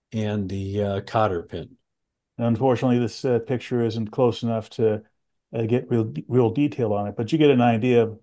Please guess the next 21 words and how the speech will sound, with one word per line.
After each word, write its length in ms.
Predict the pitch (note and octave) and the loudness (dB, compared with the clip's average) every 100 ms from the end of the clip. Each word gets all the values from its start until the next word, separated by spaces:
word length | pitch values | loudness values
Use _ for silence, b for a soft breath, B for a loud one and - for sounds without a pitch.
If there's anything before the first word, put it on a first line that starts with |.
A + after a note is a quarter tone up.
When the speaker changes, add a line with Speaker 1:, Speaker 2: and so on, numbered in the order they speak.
| _ _ - | _ _ -6
Speaker 2:
what, 260 | B2 A#2 - | -4 -4 0
where 180 | B2 A2+ | 2 4
things 300 | A#2 G#2+ A#2+ | 2 -2 0
are 240 | B2 G2 | 0 0
here. 260 | G2+ F#2+ _ _ _ _ _ _ _ _ _ _ _ _ _ _ _ _ _ - | -6 -14 _ _ _ _ _ _ _ _ _ _ _ _ _ _ _ _ _ -2
Now, 240 | C3 B2 | 2 4
as 260 | C3 C3+ B2+ | 4 4 2
to 120 | - | -2
the 100 | A#2+ | -2
door 240 | A2 C#3 C#3 | 2 2 2
that 140 | C#3 | 0
was 120 | A2 | -4
separated, 600 | - E3+ - G#2 G2+ A2 - _ _ _ - | -4 -4 -2 -2 -2 -10 -14 _ _ _ -4
the 160 | A#2+ C3+ | 2 2
N 80 | C3 | 2
T 180 | D3 | 0
S 140 | C3 - | -2 0
B 200 | B2+ A#2 | 0 2
did 280 | A#2+ C#3+ - | 2 0 -2
find 280 | D3+ A#2 | -2 -2
it. 160 | G#2+ | -6